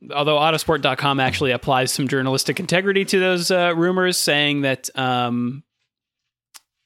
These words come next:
uh, Motorsport U K and a group of, uh, members of parliament have written to Prime Minister Boris Johnson urging him to, uh, Hamilton to be put on the New Year's honors list.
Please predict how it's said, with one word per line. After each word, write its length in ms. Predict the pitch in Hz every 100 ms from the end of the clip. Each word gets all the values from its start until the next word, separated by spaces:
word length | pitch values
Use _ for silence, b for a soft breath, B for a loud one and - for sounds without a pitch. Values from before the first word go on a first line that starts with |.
| _ _ -
uh, 440 | 127 123 120 120
Motorsport 720 | 139 143 214 226 - - 202
U 240 | 175 165 185
K 420 | - 202 160 147
and 300 | 156 175 202
a 80 | 180
group 360 | 143 156 165 -
of, 360 | 147 135 131 139
uh, 160 | 127
members 320 | 127 135 127
of 80 | 123
parliament 500 | - 196 196 160 160 - B B B
have 260 | - 170 170
written 600 | 139 165 180 147 135 151
to 280 | - 135 127
Prime 280 | - 123
Minister 260 | 123 117 -
Boris 320 | 113 110 107
Johnson 420 | - 113 113 117 113
urging 260 | 117 113
him 160 | 104 117
to, 240 | - 120 117 _ _
uh, 120 | - -
Hamilton 460 | - 151 135 127
to 80 | 123
be 100 | 120
put 220 | - 131 -
on 200 | 120 120
the 200 | 113 117
New 100 | 127
Year's 300 | 123 120 117 -
honors 420 | 127 127 120 123
list. 440 | 120 156 - -